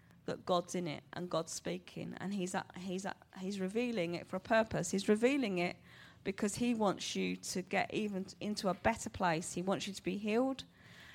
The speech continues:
He wants his, put his hand upon you even deeper and even more greatly. He wants you to be running alongside him.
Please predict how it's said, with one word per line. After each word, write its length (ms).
He 120
wants 240
his, 140
put 220
his 160
hand 340
upon 320
you 180
even 460
deeper 480
and 180
even 240
more 200
greatly. 540
He 240
wants 320
you 120
to 120
be 120
running 320
alongside 640
him. 240